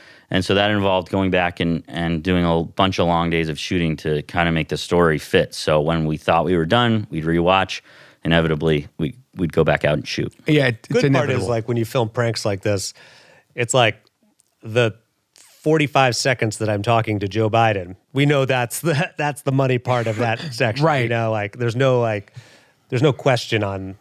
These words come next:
Speaker 3: like, Tom Steyer. It's when we, we interrupt him and DeVrom's coming in with his shirt off and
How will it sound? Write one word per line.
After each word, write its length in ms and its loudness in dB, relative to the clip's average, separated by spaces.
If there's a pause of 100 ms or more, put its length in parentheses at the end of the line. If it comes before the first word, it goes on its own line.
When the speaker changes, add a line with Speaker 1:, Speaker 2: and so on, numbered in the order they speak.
(120)
Speaker 3:
like, 220 -6
Tom 240 2
Steyer. 480 4
It's 120 -8
when 120 -2
we, 240 -2
we 180 -2
interrupt 400 0
him 160 0
and 200 -6
DeVrom's 340 -2
coming 260 -2
in 180 -2
with 100 -6
his 100 -6
shirt 280 -2
off 640 -10 (100)
and 200 -10